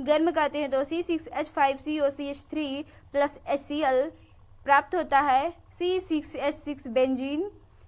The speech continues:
सी एच थ्री सी ओ सी एल एसिटिल क्लोराइड, सी सिक्स एच फ़ाइव सी ओ सी एच थ्री एसिटोफिनॉन और प्लस एच सी एल एसिटोफिनॉल कहलाता है।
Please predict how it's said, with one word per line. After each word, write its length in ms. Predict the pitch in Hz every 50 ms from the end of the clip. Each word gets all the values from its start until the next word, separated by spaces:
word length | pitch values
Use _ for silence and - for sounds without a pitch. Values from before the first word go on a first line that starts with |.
| - - - - -
सी 120 | 339 359
एच 160 | 381 370 359 - - -
थ्री 240 | 277 285 294 311
सी 240 | 311 311 302 294 294
ओ 100 | 285 285
सी 160 | 285 - 294 277 277
एल 100 | 277 - - -
एसिटिल 440 | 254 277 277 285 294 - 285 294 262 262
क्लोराइड, 640 | - 262 262 262 269 269 285 294 285 277 285 320 - - - - - -
सी 140 | 349 381 370
सिक्स 240 | - - 311 - -
एच 180 | 240 285 294
फ़ाइव 280 | - - 277 262 262 262
सी 240 | - - 285 285 285
ओ 240 | 277 269 277 294 311 - - - - - - - - - - - - -
सी 220 | - - 320 320
एच 200 | 311 311 - -
थ्री 220 | - 277 285 277 - -
एसिटोफिनॉन 1080 | 269 302 302 302 240 285 277 285 277 - 302 285 285 285 294 302 294 277 277 294 339 370 - - - - - - - -
और 140 | - 269 269
प्लस 300 | 240 240 285 294 320 311 - - - -
एच 100 | 285 285
सी 200 | - - 285 294 302
एल 120 | 285 277 -
एसिटोफिनॉल 680 | 254 277 285 294 247 - 269 269 - 285 285 285 302 311
कहलाता 440 | 294 294 269 269 269 262 262 262 254
है। 260 | 262 247 254 269